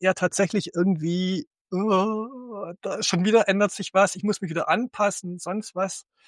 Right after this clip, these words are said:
ähm, wo dann, wo dann ich muss, ich muss, ich muss schon wieder, schon wieder so ein, so, so, so ein Druck da ist. Und da zu sagen,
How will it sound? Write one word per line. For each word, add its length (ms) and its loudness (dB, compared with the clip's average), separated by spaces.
ähm, 340 2
wo 140 0
dann, 300 4
wo 120 0
dann 180 4
ich 140 -10
muss, 240 2
ich 120 -4
muss, 240 0
ich 120 -8
muss 400 -4
schon 180 2
wieder, 300 6
schon 220 -2
wieder 240 2
so 220 -2
ein, 220 -4
so, 220 -14
so, 220 -10
so 180 -10
ein 120 -10
Druck 360 -4
da 240 -2
ist. 340 -14
Und 220 -4
da 160 6
zu 140 -8
sagen, 540 4